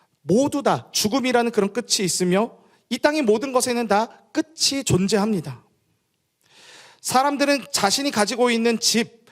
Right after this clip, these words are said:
물질, 이 모든 것들이 다 영원하다고 생각하지만 그것들의 가치는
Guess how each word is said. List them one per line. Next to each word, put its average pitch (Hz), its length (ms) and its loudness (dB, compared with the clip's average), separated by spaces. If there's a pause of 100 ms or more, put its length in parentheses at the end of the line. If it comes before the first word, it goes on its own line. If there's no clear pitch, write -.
(240)
물질, 214 680 0 (240)
이 240 100 0
모든 240 380 2
것들이 226 640 -2 (100)
다 262 340 0
영원하다고 262 580 2
생각하지만 214 840 -2 (840)
그것들의 294 500 0
가치는 254 600 -2